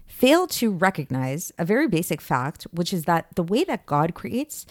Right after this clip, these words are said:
is not the way that humans create. So that's number one. So it's like when humans create,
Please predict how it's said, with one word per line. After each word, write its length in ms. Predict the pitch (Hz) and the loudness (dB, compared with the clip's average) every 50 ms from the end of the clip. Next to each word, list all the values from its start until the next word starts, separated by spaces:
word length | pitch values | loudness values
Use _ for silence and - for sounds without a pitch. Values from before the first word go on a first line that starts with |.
| - - - _ - | -20 -20 -18 _ -8
is 160 | 180 165 170 | -4 2 4
not 240 | 196 208 254 302 - | 4 4 4 2 0
the 80 | 254 | -2
way 140 | 208 185 165 | 0 0 -2
that 280 | 160 165 139 - - - | -2 -2 -4 -4 -6 -12
humans 380 | - - 214 180 147 123 120 | -12 -6 -4 -2 -2 -2 -4
create. 400 | - - - 143 147 - - - _ _ _ - - - _ _ - | -8 -12 -14 -12 -12 -14 -16 -20 _ _ _ -20 -20 -20 _ _ -10
So 200 | - - 196 165 | -4 0 0 2
that's 240 | 160 196 240 - - | 2 2 0 0 0
number 260 | 247 202 160 147 139 | -2 0 0 -2 -4
one. 240 | 131 135 127 117 139 | -6 -6 -6 -6 -6
So 180 | - - 185 | -2 0 2
it's 160 | 165 156 - - | 2 2 2 2
like 180 | 170 170 - | 0 0 0
when 180 | - 175 165 165 | 2 2 2 2
humans 400 | 165 - - 302 339 349 269 - | 0 0 -2 -2 -2 -2 -6 -4
create, 340 | - - 120 123 123 - | -4 -4 -4 -4 -6 -8